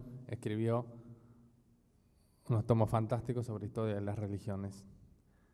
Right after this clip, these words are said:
Y una, y su obra más maravillosa, dice él, es La ética protestante,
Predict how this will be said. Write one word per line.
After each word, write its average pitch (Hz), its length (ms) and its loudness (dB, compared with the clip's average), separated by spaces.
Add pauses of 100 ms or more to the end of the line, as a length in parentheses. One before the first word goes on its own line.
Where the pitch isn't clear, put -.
(960)
Y 127 120 4
una, 127 180 10
y 127 160 2
su 127 160 0
obra 123 280 4
más 131 200 2
maravillosa, 113 580 6
dice 117 320 8
él, 123 320 0
es 117 420 -4
La 110 140 2
ética 117 260 2
protestante, 113 720 -4